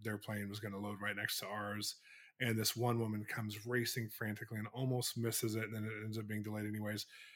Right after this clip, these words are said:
And she sits down next to us, and she tells us this long story of her day, of how she got there. She wasn't even supposed to be in the city. She wasn't supposed to be on that plane, the whole thing. And I'm, the whole time before she said that, I had this word for her, and I almost was like, "Yeah, I'm not gonna give it to her." And you just think, like,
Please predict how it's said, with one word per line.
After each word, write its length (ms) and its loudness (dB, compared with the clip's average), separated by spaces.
And 180 6
she 140 6
sits 220 4
down 160 4
next 220 4
to 80 2
us, 100 0
and 100 -2
she 100 0
tells 340 4
us 140 2
this 220 -4
long 460 0
story 440 2
of 120 -6
her 100 0
day, 240 0
of 100 -6
how 160 -2
she 180 0
got 200 -4
there. 100 -4
She 140 4
wasn't 160 4
even 80 0
supposed 240 -2
to 60 -4
be 40 0
in 60 -8
the 60 -6
city. 380 0
She 140 0
wasn't 140 4
supposed 200 -2
to 60 2
be 60 2
on 100 -2
that 160 -4
plane, 420 6
the 60 4
whole 180 10
thing. 240 8
And 80 4
I'm, 140 4
the 100 4
whole 140 12
time 240 8
before 300 8
she 120 4
said 180 6
that, 80 4
I 60 4
had 180 4
this 160 -2
word 200 4
for 180 4
her, 40 -4
and 100 8
I 160 6
almost 340 10
was 100 4
like, 160 8
"Yeah, 260 10
I'm 80 8
not 140 6
gonna 100 -2
give 100 -4
it 100 -10
to 80 -4
her." 100 -4
And 100 12
you 120 12
just 140 6
think, 140 10
like, 240 10